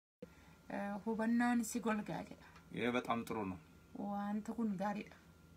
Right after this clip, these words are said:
Speaker 2: ያው ብዙውን ጊዜ ሰዎች እኔ አንዳንዴ ማለት ነው
Speaker 1: ነሞኒ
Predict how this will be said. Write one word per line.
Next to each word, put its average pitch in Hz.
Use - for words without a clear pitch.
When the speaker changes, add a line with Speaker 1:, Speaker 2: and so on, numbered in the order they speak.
Speaker 2:
ያው 117
ብዙውን 107
ጊዜ 110
ሰዎች 123
እኔ 120
አንዳንዴ 120
ማለት 117
ነው 85
Speaker 1:
ነሞኒ 226